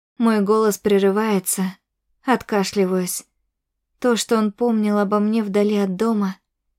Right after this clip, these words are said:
греет душу. Совушка даёт мне немного энергии.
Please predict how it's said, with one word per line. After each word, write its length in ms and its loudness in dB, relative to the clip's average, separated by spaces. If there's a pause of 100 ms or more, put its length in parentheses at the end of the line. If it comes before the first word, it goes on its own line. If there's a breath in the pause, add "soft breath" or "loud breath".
(100)
греет 540 2
душу. 460 -2 (1300)
Совушка 540 0
даёт 320 4
мне 140 2
немного 440 2
энергии. 640 2